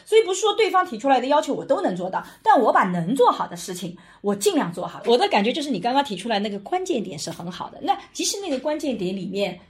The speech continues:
有些你觉得不那么喜欢做，但也是要，对对方来讲很重要，其实也是要去做好的。这是我觉得我们最后可以给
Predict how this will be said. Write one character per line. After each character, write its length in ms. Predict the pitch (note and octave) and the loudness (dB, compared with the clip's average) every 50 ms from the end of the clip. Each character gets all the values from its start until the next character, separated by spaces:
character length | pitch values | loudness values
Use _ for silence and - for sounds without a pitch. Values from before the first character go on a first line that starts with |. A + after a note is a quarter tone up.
| _ _ - | _ _ -6
有 80 | F3 F3 | -4 -4
些 220 | F3 - D4 D#4 | -2 -2 -2 0
你 200 | C#4+ B3 F3 F3 - | 0 0 0 -2 -6
觉 140 | - F3 | -8 -6
得 80 | F3 F3 | -6 -6
不 320 | F3 - - F3 F3 G3 | -8 -8 -8 -6 -4 -2
那 160 | B3+ F#4+ A4+ A4+ E4+ | 0 0 0 0 0
么 180 | A#3+ F3+ F3 E3+ | -2 -2 -4 -6
喜 240 | F3 - - - E3+ | -8 -10 -12 -12 -14
欢 220 | E3+ - D#3 E3+ E3+ | -12 -8 -8 -6 -6
做， 120 | G3 F#3+ | -6 -4
但 320 | G3 D#4 E4+ D#4 A#3+ E3+ - | 0 2 2 2 2 -2 -4
也 120 | - - | -8 -8
是 160 | - - C#4+ | -8 -4 0
要， 280 | E4 E4 A#3 D#3+ - - - - _ _ | 2 2 2 2 0 -8 -18 -20 _ _
对 100 | F4 D4+ | -2 0
对 160 | - F#4 F4+ | 2 2 2
方 160 | - - D#4+ | 2 2 2
来 80 | D4+ C#4 | 2 2
讲 100 | A#3+ F#3+ | 0 -2
很 220 | - - E3+ E3+ | -4 -6 -10 -8
重 160 | - A3+ G#3 | -6 -4 -4
要， 100 | G3 D#3+ C3+ | -4 -4 -6
其 180 | - - - - | -6 -8 -6 -4
实 60 | E4+ C#4 | -2 -2
也 80 | C4 | -2
是 160 | C#4 - - B3 | -4 -2 -2 0
要 80 | A#3 | -2
去 140 | - - - | -2 -4 -8
做 160 | - - E3+ | -6 -6 -6
好 220 | - - - - - | -6 -6 -10 -12 -12
的。 100 | - - - - _ | -12 -14 -18 -12 _
这 100 | - A4 | 0 0
是 140 | A4 A4+ F#4+ | 2 2 2
我 160 | C#4 F#3 F#3 | 2 0 0
觉 140 | - F3 F3 | -2 -2 -2
得 100 | G3+ G#3 | 0 -2
我 100 | E3 - | -2 -4
们 140 | - F#3+ | -8 -6
最 140 | - F4+ E4+ | -4 -4 -4
后 160 | - A3 E3+ E3 | -4 -4 -8 -8
可 140 | - - G#3 | -8 -8 -10
以 100 | G#3 F3+ | -10 -10
给 260 | - - - - | -10 -12 -12 -12